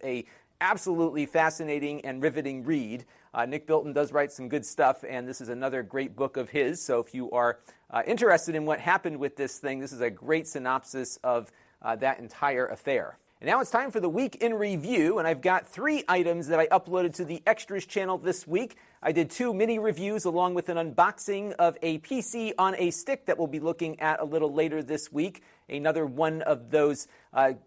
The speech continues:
Apollo Lake low-powered devices, so we'll see how well this one performs. I don't have high hopes here, but, uh, Corey is testing it out right now. And I did wanna talk briefly about,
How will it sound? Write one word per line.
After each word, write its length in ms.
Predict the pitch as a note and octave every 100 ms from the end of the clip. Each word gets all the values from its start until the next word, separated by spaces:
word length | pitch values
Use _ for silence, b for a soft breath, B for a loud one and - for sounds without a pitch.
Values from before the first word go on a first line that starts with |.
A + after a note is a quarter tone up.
| -
Apollo 600 | C3 - E3+ G3 F3+ E3+
Lake 420 | C#3 D#3 D#3 C#3+
low-powered 720 | C#3 D#3+ D#3+ - D#3+ D3+ B2+
devices, 560 | B2+ A2+ D3+ D3+ C#3+ C#3+
so 80 | C3+
we'll 100 | A#2+
see 240 | - D#3
how 160 | D3 C3+
well 240 | C3+ D3
this 220 | C3+ -
one 180 | D3 C#3
performs. 480 | C3+ A#2+ C3 C#3 C#3
I 60 |
don't 140 | B2+ C#3
have 160 | C3+
high 220 | - C#3+ C3
hopes 280 | D3 D3
here, 240 | - C#3+ F3+
but, 240 | C3+ C3 b b -
uh, 120 | A#2+
Corey 360 | - D3+ D3 C#3+
is 140 | C3
testing 380 | - D#3+ E3 C#3
it 60 |
out 200 | C#3 C#3 C3+
right 220 | C3+ B2+
now. 380 | C3+ A#2+ A2 b b b
And 80 | D3
I 20 |
did 140 | D#3+
wanna 160 | C#4 C4
talk 340 | - G#3 G#3
briefly 760 | - A3+ A#3+ - D3+ C3 E3+ G#3
about, 460 | D#3+ D#3+ E3 D#3+